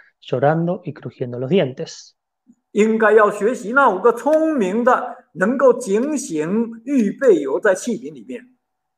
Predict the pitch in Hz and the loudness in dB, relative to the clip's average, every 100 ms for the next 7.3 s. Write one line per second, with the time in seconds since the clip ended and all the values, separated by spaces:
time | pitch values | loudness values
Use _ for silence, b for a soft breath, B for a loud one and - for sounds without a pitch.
0 | _ _ - 139 139 - 135 135 139 147 | _ _ -2 0 0 2 2 2 4 4
1 | 135 135 139 131 196 - 240 247 151 - | 4 2 0 -4 -6 -6 0 2 2 2
2 | 127 - B B B 131 120 120 117 120 | -2 -2 B B B -4 -2 -2 -4 -8
3 | 117 120 _ _ _ _ _ _ _ _ | -12 -16 _ _ _ _ _ _ _ _
4 | 302 131 127 120 143 160 208 170 208 233 | -8 -6 -4 0 4 6 6 6 4 2
5 | - _ _ - 156 139 - - 127 135 | -6 _ _ 2 6 4 2 -4 -2 2
6 | 160 160 165 170 _ 180 202 247 254 262 | 2 2 0 -6 _ -4 -2 0 -2 -2
7 | 180 190 - | -2 -2 -4